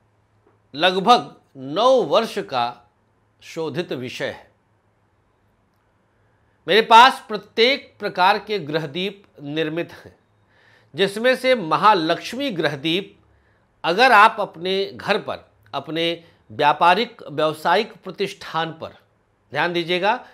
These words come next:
जहां आपका कार्यक्षेत्र है, आपकी दुकान है, आपका बुटीक है, आपका ब्यूटी पार्लर है, आपकी फैक्ट्री है, आपकी डिस्पेंसरी है, आपका क्लिनिक है, आपका नर्सिंग होम है,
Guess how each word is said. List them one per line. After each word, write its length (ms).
जहां 340
आपका 400
कार्यक्षेत्र 680
है, 80
आपकी 300
दुकान 440
है, 100
आपका 320
बुटीक 480
है, 60
आपका 300
ब्यूटी 340
पार्लर 440
है, 180
आपकी 340
फैक्ट्री 640
है, 180
आपकी 360
डिस्पेंसरी 760
है, 80
आपका 360
क्लिनिक 640
है, 160
आपका 380
नर्सिंग 480
होम 300
है, 120